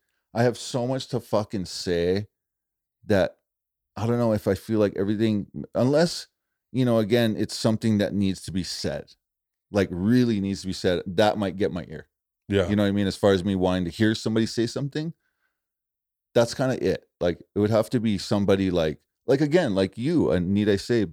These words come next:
Speaker 1: need I, you know, the fact that you're, like, you know how many fucking people think that, that I shouldn't buy land in Hawaii? Fucking none. You know what I mean? None.
Speaker 2: <laughs> Yeah.
Speaker 1: So again, that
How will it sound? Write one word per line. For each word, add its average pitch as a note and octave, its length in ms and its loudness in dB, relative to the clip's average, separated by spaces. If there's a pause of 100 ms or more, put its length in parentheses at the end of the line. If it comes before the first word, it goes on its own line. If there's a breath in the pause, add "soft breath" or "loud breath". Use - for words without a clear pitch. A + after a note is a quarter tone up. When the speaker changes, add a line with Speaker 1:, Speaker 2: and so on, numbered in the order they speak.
Speaker 1:
need A2+ 180 -2
I, A2+ 100 0 (500)
you A2+ 100 -6
know, A2 140 -2
the G#2+ 100 -2
fact A#2+ 340 0
that A#2 60 -4
you're, A2 180 2
like, F2+ 260 0 (1300)
you B2+ 80 -2
know D#3 80 2
how D#3+ 60 0
many E3 160 -2
fucking C#3 500 -2
people C3 420 -4
think - 440 -4
that, C#3 260 -2 (840)
that G#2 160 2 (720)
I G#2 120 4
shouldn't B2 500 -2
buy F#2 160 4
land F#2+ 280 0
in A#2 60 -2
Hawaii? B2 380 -2 (680)
Fucking F3+ 420 4
none. F3 400 2 (260)
You A#2 160 0
know C#3+ 80 2
what C#3+ 80 2
I D3+ 60 2
mean? D#3+ 260 0
None. F3+ 300 4
Speaker 2:
<laughs> - 80 -4
Yeah. G2+ 280 0 (120)
Speaker 1:
So D#3+ 220 4
again, D#3 380 2
that D#3+ 380 4